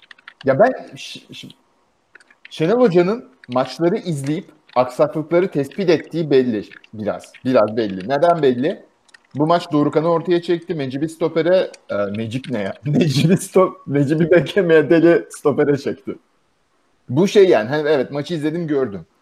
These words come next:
Ama aynı maçı izleyen adam Quaresma'yı <laughs> görmedi. Yani bu adamın Quaresma olunca bütün algıları kapanıyor.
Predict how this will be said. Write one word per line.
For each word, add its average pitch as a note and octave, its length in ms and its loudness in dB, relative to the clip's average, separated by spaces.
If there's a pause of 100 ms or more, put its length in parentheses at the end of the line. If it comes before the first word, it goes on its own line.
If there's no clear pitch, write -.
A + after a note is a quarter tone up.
(360)
Ama F3 260 2
aynı A3 340 2
maçı G3 260 -4
izleyen A#2 440 -2
adam G#2+ 280 -4 (300)
Quaresma'yı F3 580 4
<laughs> - 120 -2
görmedi. D#3 800 2
Yani A2+ 220 0
bu - 120 4
adamın F3 300 0
Quaresma F#3 500 0
olunca F3 400 -4
bütün F#3+ 180 -10
algıları F3 560 -2
kapanıyor. C3 440 -6